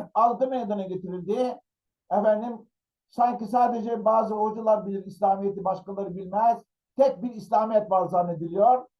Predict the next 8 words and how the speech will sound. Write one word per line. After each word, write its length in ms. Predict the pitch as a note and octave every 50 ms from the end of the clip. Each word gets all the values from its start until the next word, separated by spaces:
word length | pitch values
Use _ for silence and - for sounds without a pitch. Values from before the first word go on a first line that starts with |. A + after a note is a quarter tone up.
| _ _ _ _ _ _ _ -
Halbuki 400 | - F3+ F#3+ G3 B3 - - A#3
insanlar 560 | A#3 A#3+ G#3+ - - G#3+ A3+ A3+ A3+ B3 C4
az, 300 | C4 A#3+ A#3+ A3+ G#3+ G3 G#3 G#3 G3
az 200 | F#3+ F#3+ F3+ F#3
önce 220 | G3+ G3+ G#3+ G3 G3
"Likullin 640 | G3 G3 - B3+ B3 A#3 A#3 A3 G3+ G3 D3 - _ _ _ _ _ _ _ _ _
minkum 560 | - D#3+ F3+ G3+ G#3 G3+ - - A#3 G3+ F3
cealna, 560 | F#3+ G3 G3+ A3 G#3+ G#3+ G#3+ G#3 G#3 F3+ -